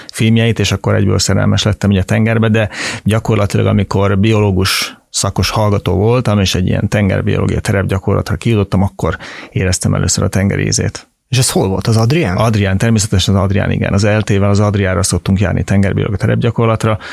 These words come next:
Speaker 1: Most már én csinálom ezt az egyik kollégámmal, de régen még én is diákként vettem ilyen részt.
Speaker 2: És akkor emlékszel, fel tudod idézni, hogy ez milyen érzés volt, amikor
Speaker 1: Persze, hogyne, hogyne, hát az első szerelemet az ember mindig fel tudja idézni. Tehát az, amikor az ember berakja a fejét a vízbe, és kiderül, hogy ez tényleg sós,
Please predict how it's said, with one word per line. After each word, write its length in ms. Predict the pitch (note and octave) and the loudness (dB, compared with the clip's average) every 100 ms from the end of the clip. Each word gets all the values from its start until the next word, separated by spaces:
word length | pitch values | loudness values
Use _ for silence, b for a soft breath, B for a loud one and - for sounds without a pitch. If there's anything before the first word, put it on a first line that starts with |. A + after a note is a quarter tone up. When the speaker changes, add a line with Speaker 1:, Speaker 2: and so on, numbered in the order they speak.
| B B | B B
Speaker 1:
Most 420 | - E2 G2+ - | -4 0 0 0
már 120 | F#2+ | 0
én 160 | G2 A2 | 2 2
csinálom 480 | A2 A#2+ A#2 A#2 A#2+ | 2 0 2 2 2
ezt 140 | - | 2
az 60 | G2+ | 0
egyik 140 | E2+ | 0
kollégámmal, 560 | - G2+ A2 A2+ A#2 A2 | 0 0 2 2 2 2
de 100 | G#2 | 2
régen 280 | G2+ G2 F#2+ | 2 2 2
még 180 | F#2+ F#2+ | 2 2
én 100 | F#2+ | 0
is 100 | G2 | 0
diákként 440 | F2 F2 - F#2 | 0 -2 0 0
vettem 300 | F#2+ - G2+ | 0 0 0
ilyen 240 | - G#1 | 0 0
részt. 400 | - - - - _ _ _ | -2 -2 -6 -8 _ _ _
Speaker 2:
És 140 | C#3+ | -2
akkor 200 | - C#3+ | -2 0
emlékszel, 440 | C3 B2+ C3+ - B2 | 0 2 0 0 -2
fel 140 | A#2+ | 0
tudod 160 | B2+ C3 | 0 0
idézni, 360 | B2 B2 A#2 B2+ | 2 2 2 2
hogy 140 | B2+ | 2
ez 120 | A#2+ | 2
milyen 440 | C3+ C3 C3 B2+ - | 2 2 0 -2 -2
érzés 380 | D#3 B2 D3+ - | 0 2 0 0
volt, 200 | A2 A#2 | 0 2
amikor 200 | A#2 G2 | 2 2
Speaker 1:
Persze, 460 | G2 G2 G2 - G2 | 2 2 0 0 2
hogyne, 360 | G2+ G#2+ G#2+ | 4 4 4
hogyne, 320 | G2+ G#2 G#2 | 4 4 4
hát 100 | G2+ | 2
az 120 | G2+ G#2 | 2 2
első 280 | G#2 G#2 | 2 2
szerelemet 440 | G2 - F#2+ F#2+ G2+ | 0 0 2 2 2
az 80 | G#2 | 2
ember 200 | G2 G2 | 4 4
mindig 220 | G#2 F#2+ | 2 2
fel 180 | F#2 F2+ | -2 0
tudja 220 | F#2+ F#2+ | 0 2
idézni. 480 | F#2 F2+ F#2 G#2 G2+ | 2 0 2 0 0
Tehát 340 | - - - | -4 -12 -6
az, 60 | - | 0
amikor 300 | G3 F#2+ G#2 | 2 2 0
az 60 | G2+ | 2
ember 280 | A2 G2 | 2 2
berakja 320 | G2+ G2+ G2 G2 | 2 0 0 -2
a 40 | |
fejét 280 | G2+ F#2+ F#2+ | 0 0 0
a 40 | |
vízbe, 260 | G2+ F#2+ G2+ | 0 2 0
és 100 | F2 | 0
kiderül, 260 | G2+ F#2 | 0 0
hogy 120 | F2+ E2+ | 0 0
ez 80 | - | 0
tényleg 320 | G#2+ G2+ F2+ | 0 2 0
sós, 420 | - F2 A#2 | 0 0 0